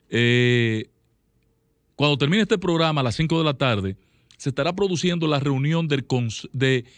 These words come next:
el Consejo de las Migraciones. Es un órgano oficial, consultivo, que traza las políticas públicas en materia de migración. Hoy más que nunca, me tiene sospechoso por qué se da esa reunión hoy.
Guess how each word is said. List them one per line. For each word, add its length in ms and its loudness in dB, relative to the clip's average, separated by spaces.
el 200 -2
Consejo 540 0
de 100 -2
las 160 -4
Migraciones. 840 0
Es 180 -6
un 180 2
órgano 560 2
oficial, 880 2
consultivo, 880 0
que 120 0
traza 320 0
las 120 2
políticas 600 -2
públicas 440 0
en 100 -2
materia 380 -2
de 100 -2
migración. 600 -4
Hoy 340 8
más 240 2
que 140 0
nunca, 340 -4
me 160 2
tiene 300 2
sospechoso 680 2
por 160 -4
qué 140 -2
se 100 -2
da 100 -2
esa 140 -2
reunión 360 -4
hoy. 220 -8